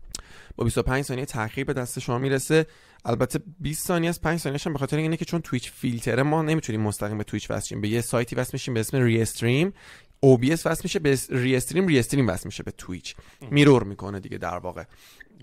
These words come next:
Speaker 2: اصلاً کار
Speaker 1: بعد
Speaker 2: ری استریم هم بیشتر فکر کنم به خاطر اینه که همزمان تو بتونی به چند جا،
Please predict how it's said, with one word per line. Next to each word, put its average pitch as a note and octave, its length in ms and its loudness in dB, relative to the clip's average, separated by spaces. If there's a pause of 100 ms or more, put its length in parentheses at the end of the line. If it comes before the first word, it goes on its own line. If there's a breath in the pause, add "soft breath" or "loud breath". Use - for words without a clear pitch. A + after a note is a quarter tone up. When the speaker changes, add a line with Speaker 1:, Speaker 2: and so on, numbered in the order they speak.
(220)
Speaker 2:
اصلاً - 120 -10
کار A3+ 140 6
Speaker 1:
بعد F#3+ 100 6
Speaker 2:
ری G#3 140 0
استریم A3 260 -2
هم A#3 80 2
بیشتر A3 200 0
فکر A3 100 -4
کنم A3+ 140 -4
به G#3 80 -4
خاطر F3+ 200 -6
اینه G#3 100 -6
که G#3+ 120 2
همزمان E3 920 2
تو F#3 120 -6
بتونی F#3 320 -6
به D#3 100 -4
چند D#3+ 280 -8
جا، D#3 360 -4